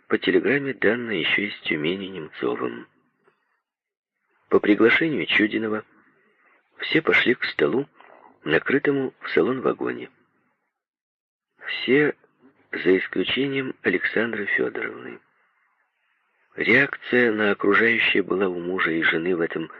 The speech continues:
их последнем в жизни вояже различна. В ней не переставала клокотать злоба и ненависть, а он оставался сравнительно уравновешенным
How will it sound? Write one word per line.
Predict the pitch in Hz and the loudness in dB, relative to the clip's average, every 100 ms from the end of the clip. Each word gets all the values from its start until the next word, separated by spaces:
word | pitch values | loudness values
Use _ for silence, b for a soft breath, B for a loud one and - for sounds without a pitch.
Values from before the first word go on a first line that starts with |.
| B B | B B
их | 76 - | -6 -4
последнем | - - 92 82 82 | -4 -2 -2 -2 -4
в | 71 | -2
жизни | 80 78 76 | -2 -2 -4
вояже | 73 73 95 95 85 B B B B B | -2 0 0 0 -4 B B B B B
различна. | - 107 - 113 - - - _ _ _ _ _ _ _ _ _ _ _ _ _ _ _ | -2 -2 -2 -6 -4 -4 -8 _ _ _ _ _ _ _ _ _ _ _ _ _ _ _
В | - 82 | -8 -4
ней | 107 156 160 - _ _ - | -2 -4 -6 -12 _ _ -10
не | 90 101 | -4 -2
переставала | - 107 - 120 147 143 | 0 0 2 0 0 -2
клокотать | - 117 104 123 131 - B B B B | -4 0 0 0 -2 -6 B B B B
злоба | - - 127 123 123 | -4 4 4 4 -2
и | |
ненависть, | 127 123 - 67 - - - - _ _ _ _ _ _ _ _ _ _ - | -6 -4 -6 -6 -10 -10 -14 -18 _ _ _ _ _ _ _ _ _ _ -12
а | - | -2
он | 107 156 160 - | 0 -2 -6 -8
оставался | 127 - 123 147 139 131 - | -6 -2 0 0 -2 -6 -2
сравнительно | 123 117 131 - 127 123 113 B B B - | -2 0 -2 -4 -4 -4 -4 B B B -2
уравновешенным | 113 113 110 110 135 - 123 117 110 110 | 2 4 2 0 0 -2 -4 -10 -12 -16